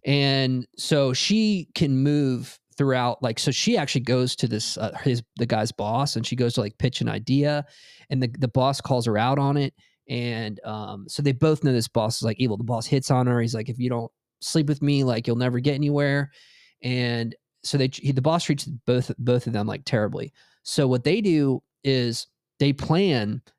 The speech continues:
to, like, to turn against the reporter so that the, the Roderick can become the, like, main guy of this company.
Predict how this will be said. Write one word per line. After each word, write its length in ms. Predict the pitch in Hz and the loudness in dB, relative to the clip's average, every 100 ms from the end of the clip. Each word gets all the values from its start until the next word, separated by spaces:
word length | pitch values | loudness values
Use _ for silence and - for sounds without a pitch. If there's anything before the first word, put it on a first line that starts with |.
| _ | _
to, 120 | - 127 | -4 0
like, 340 | 127 107 - _ _ _ _ _ _ _ _ _ _ _ _ _ _ - | 0 0 -4 _ _ _ _ _ _ _ _ _ _ _ _ _ _ -2
to 100 | 139 | -2
turn 280 | - 156 | 2 2
against 280 | 147 127 127 | 2 2 2
the 80 | 123 | 0
reporter 540 | 113 - 135 131 127 - _ _ - | 0 2 2 2 0 -4 _ _ -6
so 160 | 127 | -2
that 240 | 117 113 - 120 | -2 -4 -6 -4
the, 180 | 107 - | -4 -4
the 100 | - | -4
Roderick 560 | 117 127 170 180 135 - | 0 2 2 2 0 0
can 120 | 127 | -2
become 720 | 117 - - 170 151 104 - _ _ _ _ _ _ _ _ _ _ _ _ _ - | -4 -8 -4 0 0 -2 -10 _ _ _ _ _ _ _ _ _ _ _ _ _ -16
the, 680 | 117 131 135 135 127 123 120 _ _ _ _ _ _ _ _ _ _ _ - | -2 2 2 2 2 -2 -6 _ _ _ _ _ _ _ _ _ _ _ -4
like, 200 | 127 135 | -2 2
main 360 | 143 156 160 | 2 4 2
guy 220 | 143 127 120 | 2 2 0
of 40 | |
this 160 | 123 - | -2 0
company. 480 | 127 113 101 120 | -2 -2 -8 -10